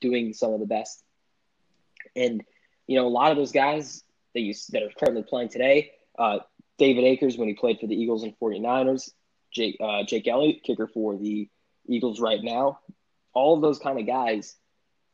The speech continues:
are – they, their jobs, all the starters are completely dependent on themselves. It's a really underappreciated position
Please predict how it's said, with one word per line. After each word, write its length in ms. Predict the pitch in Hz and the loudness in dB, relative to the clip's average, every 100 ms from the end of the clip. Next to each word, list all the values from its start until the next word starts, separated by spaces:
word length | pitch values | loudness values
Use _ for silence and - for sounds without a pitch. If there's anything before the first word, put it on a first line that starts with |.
| _ | _
are – 440 | 120 113 104 104 - _ _ _ _ _ _ _ _ _ _ _ _ _ _ _ _ - | 0 0 0 -6 -14 _ _ _ _ _ _ _ _ _ _ _ _ _ _ _ _ -12
they, 800 | 123 110 - 120 135 135 147 - | -10 -10 -12 0 4 6 4 2
their 220 | 135 139 | 0 0
jobs, 680 | 113 131 147 110 - - - _ _ _ - | 0 -2 -2 -6 -10 -16 -18 _ _ _ -10
all 140 | 120 | -6
the 80 | 123 | -4
starters 500 | - - 156 120 107 | -6 -2 0 0 -4
are 200 | - 113 110 | -6 -6 -8
completely 440 | 113 104 170 160 | -10 0 0 2
dependent 280 | 131 170 160 | -2 -4 -2
on 60 | |
themselves. 360 | 135 - 226 127 | -2 0 0 0
It's 180 | - - | -6 -8
a 60 | |
really 300 | 113 127 160 | -2 2 4
underappreciated 880 | 143 131 123 117 - 120 117 113 107 | 4 4 2 0 0 -4 -2 -4 -4
position 440 | 107 117 170 - | -4 -2 -2 -4